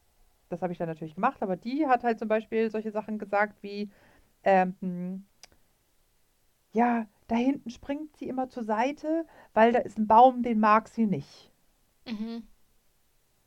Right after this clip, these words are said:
Speaker 1: Da bist du so, „What?“ <laughs> Das ist doch völlig egal, ob sie den mag oder nicht. Ich mein, da landest du im Dreck und das, äh, das findest du nicht schlimm, aber wenn sie dich in den Dreck wirft, wenn du nicht weißt, warum, dann bist du sauer. <laughs> Das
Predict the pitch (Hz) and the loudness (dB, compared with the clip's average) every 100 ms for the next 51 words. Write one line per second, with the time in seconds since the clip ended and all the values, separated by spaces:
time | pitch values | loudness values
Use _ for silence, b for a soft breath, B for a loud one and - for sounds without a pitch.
0 | _ _ - 165 185 - 190 190 180 190 | _ _ -20 -20 -18 -18 -18 -14 -14 -14
1 | 185 220 254 _ _ - b b b b | -14 -14 -16 _ _ -20 b b b b
2 | b b _ _ - 240 - 254 _ - | b b _ _ -18 -16 -14 -16 _ -10
3 | 247 240 226 - 311 320 302 196 196 208 | -8 -6 -8 -4 -2 -2 -6 -10 -8 -6
4 | 302 214 185 202 403 330 294 208 220 B | -6 -4 -6 -4 -6 -6 -8 -6 -6 B
5 | B B B B - - - 226 233 233 | B B B B -20 -20 -4 2 6 6
6 | 330 - 226 220 214 277 - 233 240 247 | 4 0 -2 0 2 2 0 -4 -4 -6
7 | - - - - - - - 233 226 277 | -14 -20 -2 2 2 -2 -4 -6 -6 _
8 | _ _ _ _ _ _ - 269 262 254 | _ _ _ _ _ _ -8 -8 -8 -10
9 | 240 226 240 240 277 392 349 247 214 233 | -6 -4 -4 -2 0 2 4 6 6 4
10 | 240 240 247 240 214 208 233 247 254 302 | -2 -6 -8 -6 -6 -4 -4 -4 -6 -4
11 | - 226 220 269 - 339 381 _ 269 247 | -2 -2 -2 -4 -2 0 0 _ 0 2
12 | 285 285 330 - b b b - 247 277 | 0 -4 -10 -14 b b b 2 2 2
13 | 311 233 208 196 320 453 494 _ _ _ | -6 -4 0 2 2 0 -4 _ _ _
14 | - | -4